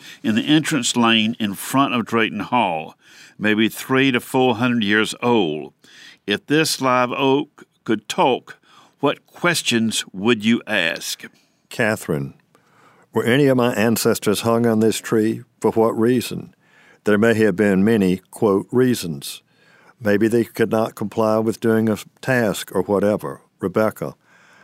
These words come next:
Speaker 2: "I believe that some were hung on that tree. They might not have done anything to deserve it.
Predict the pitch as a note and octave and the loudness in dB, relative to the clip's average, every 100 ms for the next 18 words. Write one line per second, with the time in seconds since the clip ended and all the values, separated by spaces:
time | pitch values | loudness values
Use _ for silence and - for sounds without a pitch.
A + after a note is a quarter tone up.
0 | - - B2 B2+ A2 A2+ G#2 A#2+ - D3+ | -6 -2 0 2 4 4 2 -2 -2 0
1 | C3 B2+ B2+ D3 D#3 C#3 G#2 F#2+ F2 - | 0 0 0 0 0 2 2 0 0 -2
2 | - E2 C2+ - - _ _ A#2 A2+ A2 | -2 -2 -4 -10 -20 _ _ 0 2 2
3 | A2+ A#2+ G#2+ G2+ G2 G#2 G#2 G#2 - G#2+ | 2 2 0 0 0 2 2 0 0 0
4 | G#2+ G#2+ G#2 G2 A#2 C3+ F#2+ - | 0 -2 -2 0 0 0 -2 -6